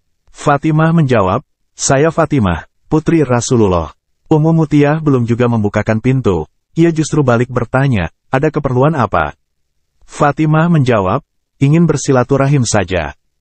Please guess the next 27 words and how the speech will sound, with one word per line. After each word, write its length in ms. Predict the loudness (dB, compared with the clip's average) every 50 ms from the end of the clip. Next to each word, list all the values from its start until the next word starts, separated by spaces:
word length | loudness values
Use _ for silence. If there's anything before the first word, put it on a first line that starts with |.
| _
Dari 380 | _ -4 -2 0 0 0 0 0
dalam 240 | 0 0 0 0 0
rumah 260 | 0 0 2 2 2
Ummu 220 | 2 2 2 2
Mutiyah 420 | 2 0 0 0 0 0 0 0 -2 -2
kembali 320 | -2 0 0 2 0 0
bertanya, 560 | -2 -4 -2 -2 -2 -2 -2 -4 -6 -8 -10 -14 _ _ _ _ _
"Ada 220 | -6 -4 -2 -2
seorang 320 | -4 0 0 0 0 2 2
diri 320 | 2 2 2 0 0 -2
atau 160 | -2 -2 -2
bersama 400 | -2 -2 -2 -2 0 0 0 2
yang 160 | 2 0 0
lain?" 400 | 2 0 0 0 -2 -4 -6 -8 -12 _ _ _ _ _ _ _ _ _ _ _ _ _ -20
Fatimah 580 | -8 -2 -2 -2 0 0 0 0 0 0 2
menjawab, 540 | 2 0 2 2 2 0 0 0 -2 -4 -6 _ _ _ _ _
"Saya 380 | _ -6 -2 0 2 2 2 0
bersama 400 | 0 -4 -4 -4 -2 -2 0 0
Hasan, 480 | -2 -2 -2 0 -2 -2 -2 -2 -6 -8 _ _ _
putra 320 | -2 -2 0 0 -2 -2
saya." 480 | 0 0 -2 -2 -2 -2 -4 -6 -8 -12 _ _ _ _ _ _ 0
Ummu 260 | 0 2 2 2 2 2
Mutiyah 400 | 2 0 2 2 0 2 0 0
lantas 400 | 0 0 -2 0 -2 -2 -4 -2
berkata, 640 | -4 -4 -2 -2 -2 -2 0 -2 -2 -2 -4 -8 _ _ _ _ _
"Maaf, 560 | -2 0 0 0 0 -2 -4 -4 -6 -14 _ _ _
Fatimah. 640 | _ -2 -2 -2 0 0 -2 -2 -2 -4 -6 -8